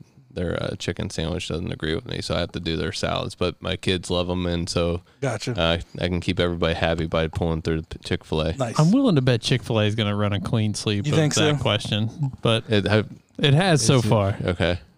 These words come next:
Speaker 2: Yeah, yeah. Since we incorporated the, the three.
Speaker 3: Yeah.
Speaker 2: Yeah,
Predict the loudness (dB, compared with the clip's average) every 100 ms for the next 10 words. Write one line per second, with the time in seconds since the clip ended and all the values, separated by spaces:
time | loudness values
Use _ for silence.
0 | 0 2 2 -4 -12 _ 2 4 4 2
1 | 2 2 2 2 2 2 0 0 -2 -4
2 | -2 -2 -2 -2 0 -2 -2 2 2 2
3 | -4 -6 0 0